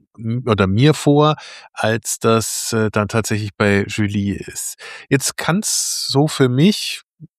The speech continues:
einfach so in, äh, in der, äh, Retroperspektive sein, dass ich sag, okay, ne, äh, Julia ist wirklich so eine Pionierfrau,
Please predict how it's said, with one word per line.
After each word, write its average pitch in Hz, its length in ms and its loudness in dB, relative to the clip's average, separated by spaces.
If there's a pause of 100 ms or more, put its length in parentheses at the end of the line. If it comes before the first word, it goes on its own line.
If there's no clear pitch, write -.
(100)
einfach 131 280 0
so 127 300 2 (460)
in, 107 340 -4
äh, 101 440 0 (1200)
in 104 160 -4
der, 95 400 0
äh, 92 480 -2
Retroperspektive 120 1700 -4 (380)
sein, 127 760 0
dass 123 160 0
ich 117 100 0
sag, 117 180 0
okay, 131 500 2
ne, 117 340 -2 (120)
äh, 87 220 -18 (1500)
Julia 135 580 4 (200)
ist - 200 -4
wirklich 113 680 -2
so - 160 -4
eine 98 160 -2 (300)
Pionierfrau, 101 1200 0